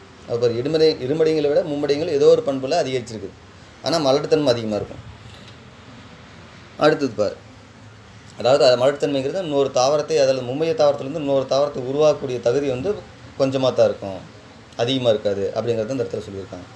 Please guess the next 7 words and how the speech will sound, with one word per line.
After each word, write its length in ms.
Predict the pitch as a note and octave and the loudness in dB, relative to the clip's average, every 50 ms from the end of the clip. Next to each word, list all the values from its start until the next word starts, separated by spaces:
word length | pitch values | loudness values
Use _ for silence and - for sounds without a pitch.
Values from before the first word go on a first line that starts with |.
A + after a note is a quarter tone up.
| - - - - - - - - - | -20 -20 -20 -20 -20 -20 -16 -2 2
அடுத்தது 340 | B2+ C3+ C3 C3+ C3 A2 G#2 | 2 2 2 2 2 2 4
அருகம்புல், 440 | A2 B2 D3 D3 C#3 A#2+ G#2 F#2 - - - - - - | 4 4 2 2 0 -2 -4 -8 -10 -14 -20 -8 -2 2
சயனோடான் 480 | C3 C#3 D#3+ E3+ E3+ D#3+ D#3+ E3 D#3+ | 2 2 2 2 2 2 2 2 2
டாக்டைலான். 520 | C3+ C3 B2+ - - B2+ B2 A#2 A2 G2+ - - - | 2 0 0 0 0 0 0 2 0 -4 -6 -6 -4
அருகம்புல் 420 | B2 C3+ C#3 C3+ C3+ C3+ C3 B2+ - | -4 -2 -2 -2 -2 -2 -4 -2 -2
பார்த்துருப்பீங்கன்னு 460 | C3+ A#2+ - A#2+ A2 G#2+ A2 A2+ A2+ | -4 -4 -4 -6 -8 -8 -8 -8 -6
நினைக்கிறேன். 320 | A2 G#2+ G#2+ G#2+ B2 E3 | -6 -4 -4 -4 -4 -6